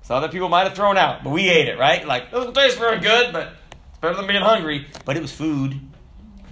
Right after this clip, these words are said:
Thank God for it, right? Some of it was unhealthy, but it was food.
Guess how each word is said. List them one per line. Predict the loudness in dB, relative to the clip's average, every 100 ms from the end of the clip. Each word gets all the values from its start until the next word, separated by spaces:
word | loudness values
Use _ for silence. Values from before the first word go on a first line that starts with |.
| -8
Thank | -2 -2 0
God | 2 2
for | 0 -2 0
it, | 0 -2
right? | -4 -4 -8 -20
Some | -12 -8
of | -8
it |
was | -6 -4
unhealthy, | 0 0 -2 -4 -10 -6
but | -4
it |
was | -4
food. | -2 -2 0 -4 -6